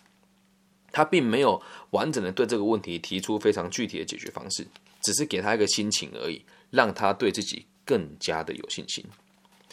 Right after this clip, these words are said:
那这种刻意被激起的感觉的这个动作，其实不足为奇啦。好，在我们生-，生活当中要怎么去理解呢？最近有没有搬很重的东西？如果你办很多东西，很重的东西都是那种讲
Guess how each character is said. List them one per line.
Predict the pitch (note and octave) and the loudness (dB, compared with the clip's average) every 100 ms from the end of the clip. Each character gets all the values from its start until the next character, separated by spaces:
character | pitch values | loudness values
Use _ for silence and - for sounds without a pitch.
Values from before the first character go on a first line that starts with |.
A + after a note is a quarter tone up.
| - - - - - | -20 -20 -20 -20 -6
那 | G3 | 2
这 | G3+ A#3 | 4 6
种 | B2+ G2 | 4 0
刻 | - - - | 0 6 6
意 | F3+ | 6
被 | - E3 | 2 2
激 | - E3+ | 2 0
起 | - F#2 | -2 0
的 | F2+ | 0
感 | F#2 E2+ | 2 0
觉 | E2 | 0
的 | D#2+ | -2
这 | B2+ | 0
个 | A2+ | 0
动 | C3+ G#2 | 0 -2
作， | A#2+ F2+ | 0 -2
其 | B2 | -2
实 | B2 | -4
不 | - B2 | -4 -6
足 | - E2+ | -6 -6
为 | E2+ G2 | -4 -2
奇 | - - - | -2 -4 -8
啦。 | - _ _ - _ | -14 _ _ -20 _
好， | - - - | -14 -14 -6
在 | - D#3+ | 6 8
我 | A#2 | 8
们 | G2+ G#2+ | 4 2
生-， | - C3+ D3 | 0 0 2
生 | E3+ | 4
活 | D3+ | 6
当 | A#2+ C3+ | 4 4
中 | C3 | 4
要 | C3+ | 4
怎 | B2 F2+ | 4 0
么 | F2 | -4
去 | F#2 B2 A#2 G#2 - | -2 0 2 0 -2
理 | F#2+ G#2 | -4 -2
解 | C3+ F#2+ | 0 -2
呢？ | A#1+ B1 - _ _ _ - - - - - | -4 -10 -14 _ _ _ -20 -20 -20 -18 6
最 | G3+ | 6
近 | F3 F3 | 8 6
有 | B2+ | 6
没 | |
有 | D#3 | 6
搬 | A#2 A#2+ B2+ | 6 4 2
很 | A2+ F2 | -2 -2
重 | - A#2+ | 2 2
的 | F2 | 2
东 | E2+ F2 | 0 -2
西？ | - D#2+ - _ _ _ _ - | -6 -10 -12 _ _ _ _ 0
如 | C#3 | 6
果 | F3+ | 6
你 | |
办 | C#3+ C#3+ | 6 4
很 | B2 | 6
多 | D#3 | 6
东 | C#3+ | 6
西， | C#3 C3 - | 6 4 4
很 | B2 G#2+ | 2 0
重 | G#2 C#3 | 2 4
的 | A#2+ | 4
东 | B2 A#2 | 2 4
西 | |
都 | A2+ | 4
是 | A2 | 4
那 | G#2 | 0
种 | F#2+ | 0
讲 | G2 | 0